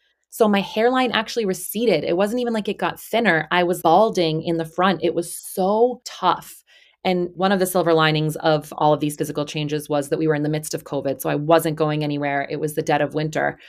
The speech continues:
But even just looking in the mirror, it was tough. I felt like I had lost me. I, I felt like I wasn't looking at the me that I had known for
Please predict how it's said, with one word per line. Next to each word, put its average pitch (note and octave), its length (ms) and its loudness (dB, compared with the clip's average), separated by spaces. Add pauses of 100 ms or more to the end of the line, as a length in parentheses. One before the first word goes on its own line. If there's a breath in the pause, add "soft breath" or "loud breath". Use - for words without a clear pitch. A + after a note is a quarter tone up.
(200 loud breath)
But G3 120 6
even G#3+ 200 6
just G3+ 160 -2
looking F#3 300 2
in E3 100 2
the D#3+ 60 4
mirror, E3 300 4
it - 100 0
was D#3+ 180 0
tough. - 420 2
I D#3 300 0
felt E3 140 0
like E3 160 2
I D#3+ 100 4
had D3+ 180 2 (120)
lost D#3+ 720 -2 (480)
me. F3+ 400 4
I, D#3 160 2
I E3 100 0
felt E3 160 2
like F3+ 140 2
I F3+ 60 6
wasn't D#3+ 320 2
looking D#3+ 320 0
at D3+ 180 0
the E3 100 -2
me D#3 280 0
that D#3+ 180 0
I D3 140 0
had D3 140 -2
known D3 440 -2
for C#3+ 400 -4